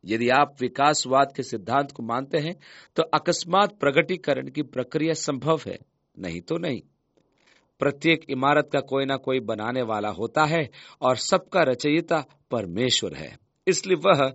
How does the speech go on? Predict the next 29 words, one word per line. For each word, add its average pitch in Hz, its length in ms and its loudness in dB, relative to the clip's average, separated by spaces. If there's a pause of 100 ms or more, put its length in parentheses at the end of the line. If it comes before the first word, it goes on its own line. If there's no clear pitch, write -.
(280)
जो 175 140 4
घर 160 280 2
बनाता 147 520 4
है, 165 160 0 (260)
वो 117 120 -4
घर 156 280 4
से 160 200 -2
बड़े 127 280 2
ही 143 160 2
आदर 110 380 -2
के - 140 -10
योग्य 90 400 -6
है। 69 220 -16 (800)
चौथी 120 300 -2
आयत 120 280 2
और 110 100 -2
पांचवी 120 360 -4
आयत 123 280 0
में 117 60 -4
लिखा 107 240 -6
है, 101 220 -10 (440)
"पर 127 140 4
जिसने 147 420 -2
सब 165 360 2
कुछ - 200 -4
बनाया, 117 560 2 (260)
वो 107 100 -2
परमेश्वर 101 680 -2
है।" - 260 -20